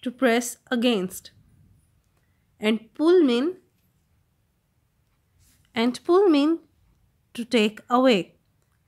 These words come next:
And what will be the opposite of push? It will be pull. Push, pull.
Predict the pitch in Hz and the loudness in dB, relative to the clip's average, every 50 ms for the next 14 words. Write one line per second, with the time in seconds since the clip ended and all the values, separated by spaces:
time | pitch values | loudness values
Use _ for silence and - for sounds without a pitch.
0 | _ _ _ _ - 208 214 226 233 233 285 277 262 294 302 294 302 370 415 - | _ _ _ _ -4 -2 -2 -2 -2 0 0 2 2 4 4 4 4 2 2 0
1 | - _ _ _ _ _ _ _ _ - 214 214 254 269 254 277 277 302 294 - | -6 _ _ _ _ _ _ _ _ -8 -2 0 2 2 2 0 -2 -2 -4 -2
2 | 285 311 330 - - 262 214 233 247 254 262 381 440 440 - _ _ 269 254 220 | -2 -2 -2 -2 -4 -6 -4 -2 -2 0 0 0 0 -2 -4 _ _ 0 0 0
3 | 180 175 180 - _ _ _ _ _ _ _ _ _ _ _ _ _ _ _ _ | 0 0 -4 -8 _ _ _ _ _ _ _ _ _ _ _ _ _ _ _ _
4 | _ _ _ _ _ _ _ _ _ _ _ _ _ _ _ _ _ _ _ _ | _ _ _ _ _ _ _ _ _ _ _ _ _ _ _ _ _ _ _ _
5 | _ _ _ _ _ _ _ _ _ _ - 277 285 403 427 - - - - _ | _ _ _ _ _ _ _ _ _ _ -2 0 0 0 0 -2 -6 -14 -16 _
6 | _ _ _ - 285 285 240 196 190 | _ _ _ -2 0 2 2 0 0